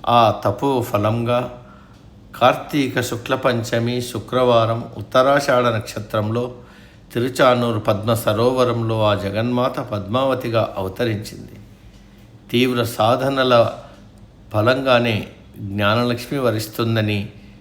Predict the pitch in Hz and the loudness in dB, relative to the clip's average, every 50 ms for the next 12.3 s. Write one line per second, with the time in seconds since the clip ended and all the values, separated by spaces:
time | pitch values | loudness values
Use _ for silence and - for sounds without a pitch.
0 | - - - - - 107 110 117 131 139 143 135 127 117 107 - - 101 101 101 | -20 -20 -16 -8 -2 0 2 2 2 0 -2 -2 -2 -2 -2 -2 -2 -2 -2 0
1 | 113 120 127 127 - - 147 147 147 143 127 110 101 110 127 135 - 156 131 123 | 2 0 0 -2 -4 -6 -4 -4 -2 -2 -2 -2 0 0 -2 -2 -2 -4 -6 -6
2 | 110 - 127 113 107 98 104 92 - - - 123 120 113 101 - - - - - | -6 -6 -6 -4 -4 -4 -4 -6 -6 -4 -2 -2 -2 -2 -4 -6 -8 -14 -18 -20
3 | - - - - - - - - - - 104 104 113 123 120 - - 127 120 117 | -20 -20 -20 -20 -20 -20 -20 -16 -10 -6 -4 -2 -2 -2 -4 -2 0 0 0 2
4 | 110 107 - - 110 104 110 120 123 120 117 120 117 117 117 113 110 107 107 110 | 0 -2 -2 -2 -2 0 2 2 2 2 2 0 0 2 2 2 4 4 4 4
5 | 120 135 131 127 139 151 147 147 135 131 120 - 131 117 117 113 110 - - 110 | 4 2 -2 0 0 2 2 2 0 -4 -6 -6 -4 -2 -2 -2 -4 -4 -4 -2
6 | 120 123 120 - 233 214 117 123 123 123 123 - - - - - - - - - | -2 -2 -2 -4 -6 -6 -6 -6 -6 -6 -8 -10 -16 -20 -20 -20 -20 -20 -20 -20
7 | - - - - - 120 117 127 135 135 127 120 117 - 110 104 - - - 135 | -20 -20 -16 -8 -4 -2 -2 0 0 0 0 0 -2 -4 -8 -8 -6 -4 -2 0
8 | 131 127 120 110 - - 117 123 120 113 - 113 104 - 110 104 - 107 98 98 | 0 0 -2 -2 -4 -4 -4 -2 -4 -4 -6 -8 -6 -8 -8 -6 -4 -4 -2 -2
9 | 117 127 117 - 131 113 104 92 - - - - - - - - - - - - | -2 -4 -4 -4 -4 -4 -4 -6 -8 -12 -14 -16 -16 -18 -20 -20 -20 -20 -20 -20
10 | - - - - - - - 123 117 131 135 - 156 139 131 127 123 123 117 107 | -20 -20 -20 -20 -18 -10 -6 -4 -4 -4 0 2 4 6 6 6 4 2 0 -2
11 | 107 - 131 131 127 131 - 131 107 - - 123 123 123 - - - 123 123 120 | -2 -2 -2 -2 -2 -2 -4 -6 -4 -2 -2 -2 -2 -2 -4 -2 0 0 2 2
12 | 117 113 110 107 101 | 2 0 0 0 -2